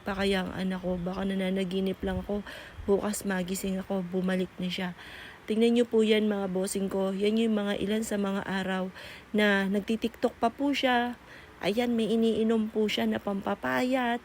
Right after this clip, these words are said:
Chocolate po yan, matamis.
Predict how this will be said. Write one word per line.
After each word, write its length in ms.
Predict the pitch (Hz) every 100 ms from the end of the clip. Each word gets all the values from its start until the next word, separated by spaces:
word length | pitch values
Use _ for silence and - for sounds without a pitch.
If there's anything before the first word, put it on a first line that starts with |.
| - - - -
Chocolate 540 | 220 214 208 226 220 -
po 160 | 233 233
yan, 320 | 226 214 208
matamis. 720 | 202 196 220 220 214 208 -